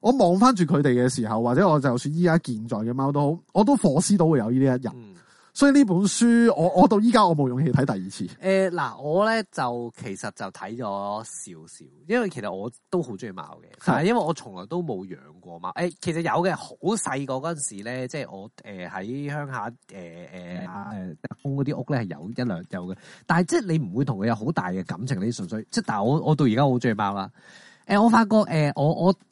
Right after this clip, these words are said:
Speaker 2: 都覺得係有傷感喺度，但係，呃，冇阿 Sunny 嗰種咁身同感受咁。我諗呢個就真係，因為你本身係你自己有冇同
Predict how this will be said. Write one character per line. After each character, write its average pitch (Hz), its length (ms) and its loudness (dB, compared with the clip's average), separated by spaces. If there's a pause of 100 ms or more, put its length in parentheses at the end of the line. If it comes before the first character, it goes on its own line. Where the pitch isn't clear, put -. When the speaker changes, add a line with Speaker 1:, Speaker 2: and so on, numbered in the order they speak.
(140)
Speaker 2:
都 254 300 8
覺 180 220 2
得 196 120 2
係 - 200 -2
有 104 200 2
傷 160 340 0
感 113 160 -6
喺 123 140 -2
度， 110 120 -2
但 131 260 2
係， 135 120 0
呃， 123 200 0 (180)
冇 156 600 6
阿 143 480 2 (220)
Sunny 175 520 2
嗰 131 220 2
種 160 220 0
咁 123 220 -2
身 151 140 -2
同 143 160 -2
感 87 220 -8
受 98 160 -2
咁。 78 140 -12
我 98 220 -2
諗 285 260 2
呢 311 80 2
個 220 100 4
就 143 140 -2
真 208 260 -4
係， 113 380 -4 (120)
因 233 140 0
為 220 80 2
你 135 320 2 (200)
本 120 220 -2
身 190 140 2
係 135 180 2
你 101 180 -2
自 104 220 -10
己 147 160 -2
有 123 140 0
冇 107 180 -6
同 95 200 -8